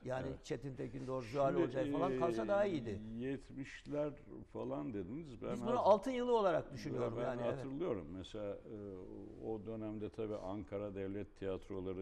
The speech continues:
Speaker 2: yine devlet tiyatrolarına olan ilginin,
Speaker 1: Evet, evet.
Speaker 2: e, o denli yoğun olduğu yıllarda başka bir şey daha olmuştu orada. E, benim hemen, e, aklıma gelen
Speaker 1: Evet,
Speaker 2: iki
Speaker 1: evet.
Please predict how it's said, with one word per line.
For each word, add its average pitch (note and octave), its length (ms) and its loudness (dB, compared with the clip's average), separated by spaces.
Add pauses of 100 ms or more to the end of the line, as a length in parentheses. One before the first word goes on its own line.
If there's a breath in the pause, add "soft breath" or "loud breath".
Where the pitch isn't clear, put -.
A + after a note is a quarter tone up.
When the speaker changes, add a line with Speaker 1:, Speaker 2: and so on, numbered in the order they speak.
Speaker 2:
yine F2+ 420 -4
devlet F#2 400 -2
tiyatrolarına F#2 840 -4 (160)
olan F2 320 -2
ilginin, E2+ 680 -6 (120)
Speaker 1:
Evet, B2+ 280 0 (120)
evet. C3 180 -2
Speaker 2:
e, E2+ 300 -6
o G2 180 -2
denli F#2+ 380 0
yoğun G2 300 0
olduğu E2 420 -2
yıllarda E2 680 -2 (300 soft breath)
başka - 280 -8
bir G#3 80 -8
şey - 280 -6
daha - 280 -4
olmuştu C2 640 -8
orada. A1 260 -10 (720 soft breath)
E, - 80 -10 (920)
benim F#2 240 -2
hemen, E2 280 -2
e, - 680 -12
aklıma D2+ 400 -6
gelen E2 260 -4
Speaker 1:
Evet, C3 320 -4
Speaker 2:
iki - 140 -2
Speaker 1:
evet. C3 140 -2